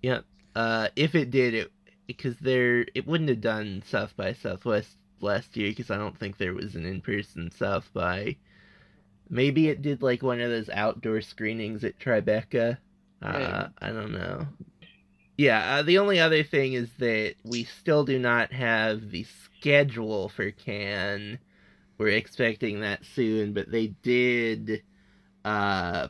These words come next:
Speaker 1: populate the pages for the films with run times, so we do have those. Uh, I think Director's Fortnight <laughs> released their run times, uh, like, a week ago, and there is not a single movie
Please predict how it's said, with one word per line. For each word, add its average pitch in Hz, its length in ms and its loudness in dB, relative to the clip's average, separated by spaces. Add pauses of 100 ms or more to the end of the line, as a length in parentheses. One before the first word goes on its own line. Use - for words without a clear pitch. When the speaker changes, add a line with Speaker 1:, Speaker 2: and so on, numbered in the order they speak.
Speaker 1:
populate 117 960 0
the 104 440 -6
pages 110 840 -2
for 110 240 2
the 101 120 -2
films 104 600 -6
with 98 200 -4
run 113 580 0
times, 87 1000 -6
so 107 160 0
we 110 140 -2
do 123 300 0
have 107 380 -2
those. 98 640 -2 (840)
Uh, 104 220 2
I 113 60 0
think 190 200 4
Director's 139 540 2
Fortnight 120 760 -2 (100)
<laughs> - 80 -20
released 123 680 -2
their 117 240 2
run 117 280 0
times, 104 680 -2 (640)
uh, 104 300 4
like, 101 200 -2
a 107 80 0
week 110 300 -2
ago, 104 560 -2
and 110 180 -4
there 107 180 2
is 104 180 -4
not 120 380 2
a 127 120 0
single 123 520 -2
movie 110 600 -4